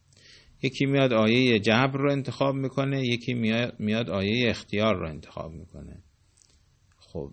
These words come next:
اینا هستن، بودن، خواهند بود. لذا می‌فرماید که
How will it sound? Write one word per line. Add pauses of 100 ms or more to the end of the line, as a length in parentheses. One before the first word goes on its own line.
اینا
هستن،
بودن،
خواهند
بود. (1080)
لذا
می‌فرماید
که